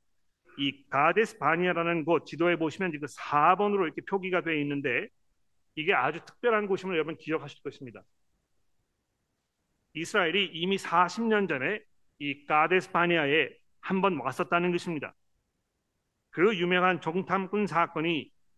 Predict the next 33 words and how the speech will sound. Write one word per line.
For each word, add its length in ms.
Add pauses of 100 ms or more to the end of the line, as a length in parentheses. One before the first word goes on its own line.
(120)
아, 200
바로 200
이 420
그 80
시점을, 680 (120)
에, 100
전후로 520
해서 180
이제 200 (100)
이 160
전개되는 440
걸 80
우리가 160
볼 100
수 140
있는데요. 440 (400)
민수기서 380
십삼 340
장과 180
십사 280
장에 220
보시면 500 (640)
모세가 500
정탐꾼들을 640
가나안 340
땅에 200
보내서 480
그 120
땅에 220
대한 220
정보를 540
이렇게 260
거두오도록 680